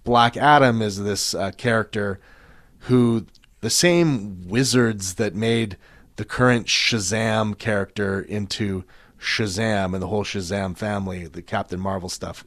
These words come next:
in that little bit, they made him into one,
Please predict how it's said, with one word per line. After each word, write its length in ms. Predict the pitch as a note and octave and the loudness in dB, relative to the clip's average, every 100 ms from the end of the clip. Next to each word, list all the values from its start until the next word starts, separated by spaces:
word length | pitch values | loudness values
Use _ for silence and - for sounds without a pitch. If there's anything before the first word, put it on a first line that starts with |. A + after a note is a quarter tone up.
| - | -12
in 280 | F#2+ F2 D#2+ | -10 -10 -10
that 320 | F#2 F#2+ - - | -6 -6 -8 -14
little 240 | G2+ F2+ | -10 -10
bit, 280 | - F#2+ - - - - | -8 -10 -12 -18 -20 -14
they 240 | - C3 C#3+ | 0 4 4
made 280 | C3 B2+ - | 4 4 2
him 280 | B2 A2+ | 0 0
into 280 | G2+ G2+ A2 | -2 -4 -6
one, 320 | F2+ F2+ F2 | -6 -6 -8